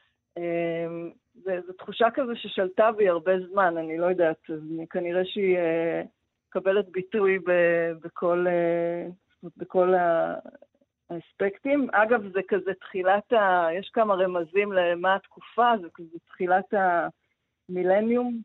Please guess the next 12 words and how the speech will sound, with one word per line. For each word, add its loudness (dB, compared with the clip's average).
בערך -6
אלפיים -6
ושלוש, -6
ארבע. -2
זה, -8
אז -14
זה -2
עכשווי, 0
אבל -2
לא 2
ממש -2
מעכשיו. -4